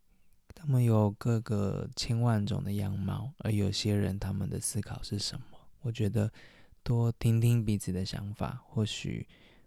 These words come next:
会是一个蛮好的事情，这样子。所以做完雪晴这两集之后，嗯，或许未来我们希望可以再做更多的尝试，去听见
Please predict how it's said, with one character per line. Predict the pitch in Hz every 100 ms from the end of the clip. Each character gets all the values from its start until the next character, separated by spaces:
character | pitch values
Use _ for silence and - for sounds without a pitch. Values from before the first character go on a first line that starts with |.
| -
会 | - 110 101 - - - 147 - -
是 | - -
一 | 104 101
个 | 95 90 127 -
蛮 | 95
好 | 107 101
的 | -
事 | 110 -
情， | 110 - 95 98 123 - - -
这 |
样 | 110 113
子。 | - -
所 | - -
以 | 107 104 - - - - - - - -
做 | 131
完 | 113
雪 | 107 104
晴 | 104
这 | 101
两 | 110 104
集 | 98 98
之 | 95 104
后， | 98 - 104 98 95 101 -
嗯， | 160 113 101 - - - - - - - -
或 | - 120
许 | 107
未 | 107 110
来 | 101
我 | 98
们 | 95
希 | 101 - 120
望 | 120 117
可 | 110
以 | 101
再 | 104 101
做 | - - 104 104
更 | - 107 104
多 | 107 101
的 | 101
尝 | - - -
试， | 120 - 104
去 | 101 104
听 | - - 104
见 | 104 113 101